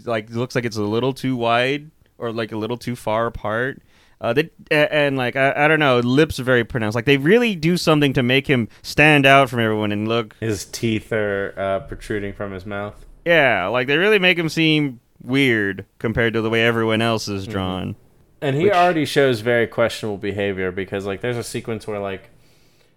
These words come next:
Speaker 2: uh, Mima decides to do a more kind of, like, risque
Speaker 1: Mm-hmm.
Speaker 2: model shoot.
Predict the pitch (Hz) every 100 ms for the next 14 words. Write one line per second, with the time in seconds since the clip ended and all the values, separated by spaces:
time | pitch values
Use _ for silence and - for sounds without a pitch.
0 | _ - 107 104 101 98 101 117 117 120
1 | 113 - 113 110 110 - - 104 92 107
2 | 104 101 101 - 101 101 101 98 - 107
3 | 98 92 90 87 92 95 - - 98 95
4 | 95 98 95 98 95 92 92 101 104 -
5 | 127 131